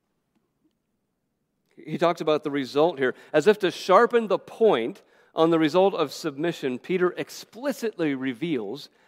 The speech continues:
how all of this is part of God's declared will for our life. This is the will of God. What is it? That by doing good, we, his people,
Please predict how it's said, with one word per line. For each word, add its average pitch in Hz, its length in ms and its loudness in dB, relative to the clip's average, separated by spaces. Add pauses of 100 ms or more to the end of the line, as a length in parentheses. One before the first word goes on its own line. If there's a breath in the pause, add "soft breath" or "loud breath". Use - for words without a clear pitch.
(220 soft breath)
how 156 140 4
all 208 300 2
of 170 100 -2
this 151 260 -2
is 135 160 -14
part 170 260 -10
of 135 140 -14
God's 147 280 -12
declared 143 580 -10
will 139 540 -8
for 131 180 -16
our 123 140 -14
life. - 560 -20 (1900)
This 190 320 4
is 185 140 -8
the 190 100 4
will 170 220 2
of 147 100 0
God. 123 300 -4
What 143 140 -8
is 117 120 -12
it? 101 120 -18 (280 soft breath)
That 165 160 -2
by 160 140 4
doing 175 340 2
good, 147 340 2
we, 170 140 0
his 156 200 -8
people, 160 400 -14